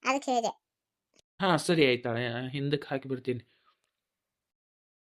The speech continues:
Speaker 1: ಸರ್ ಬರೋ ಮಟ ಇಲ್ಲಿ ನಿಂದಿರ್ತೀನಿ. ಹಾ, ಮತ್ತ ಅವ್ರು ಬಂದು ಹುಡುಕ್ಯಾಡ್ಕೊಂತ ನಿಂದ್ರದು ಬ್ಯಾಡ. ಪಾಪ ಅವ್ರಿಗೆ ಅರೇದು ಜಾಗ.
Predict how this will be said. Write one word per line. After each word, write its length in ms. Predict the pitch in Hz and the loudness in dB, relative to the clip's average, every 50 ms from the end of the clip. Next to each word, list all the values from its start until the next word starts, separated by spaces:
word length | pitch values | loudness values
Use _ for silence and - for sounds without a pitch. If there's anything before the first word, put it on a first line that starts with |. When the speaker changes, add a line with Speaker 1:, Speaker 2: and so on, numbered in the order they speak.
| _ _ _ _ _ _ _ _ _ _ _ _ | _ _ _ _ _ _ _ _ _ _ _ _
Speaker 1:
ಸರ್ 180 | - 311 311 285 | 4 4 4 4
ಬರೋ 120 | 269 262 | 4 0
ಮಟ 120 | 254 247 247 | 0 0 0
ಇಲ್ಲಿ 180 | 247 240 240 | 0 2 0
ನಿಂದಿರ್ತೀನಿ. 380 | 240 233 233 226 220 - 208 202 _ _ _ _ _ _ _ _ _ _ _ - | 0 -2 -4 -4 -6 -6 -10 -12 _ _ _ _ _ _ _ _ _ _ _ -4
ಹಾ, 240 | 277 254 240 233 226 | -2 0 2 2 2
ಮತ್ತ 200 | 247 262 254 - 254 | 2 2 2 4 4
ಅವ್ರು 140 | 254 247 | 4 4
ಬಂದು 180 | 247 247 247 233 | 2 0 0 2
ಹುಡುಕ್ಯಾಡ್ಕೊಂತ 480 | 240 233 240 - 240 240 - 233 226 226 226 214 208 202 196 | 2 2 2 2 0 -2 -2 -6 -4 -2 0 2 2 0 0
ನಿಂದ್ರದು 600 | 214 240 233 233 233 233 226 220 220 208 196 190 208 | 0 -2 0 0 0 2 4 4 6 6 4 2 2
ಬ್ಯಾಡ. 220 | 233 226 214 220 202 240 285 _ _ _ _ _ _ _ _ _ - | 2 2 2 2 0 -4 -6 _ _ _ _ _ _ _ _ _ -4
ಪಾಪ 180 | 247 247 233 - 233 | -2 -2 0 2 2
ಅವ್ರಿಗೆ 200 | 240 240 240 254 | 0 2 2 2
ಅರೇದು 320 | 226 226 240 247 240 226 | 2 4 2 0 0 2
ಜಾಗ. 160 | 220 214 214 | 0 2 2